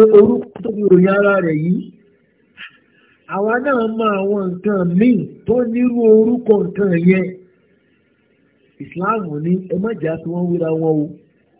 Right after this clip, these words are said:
Orúkọ ló papọ̀ o. Ìròyìn ńkọ́?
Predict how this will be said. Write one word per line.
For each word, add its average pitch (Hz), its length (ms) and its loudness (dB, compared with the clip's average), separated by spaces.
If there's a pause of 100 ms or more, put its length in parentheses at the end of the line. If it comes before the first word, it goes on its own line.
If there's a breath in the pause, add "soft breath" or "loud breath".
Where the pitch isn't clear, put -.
(260)
Orúkọ 214 400 0
ló 214 160 -2
papọ̀ 196 400 -4
o. 185 140 6 (640)
Ìròyìn 202 400 4
ńkọ́? 254 240 -2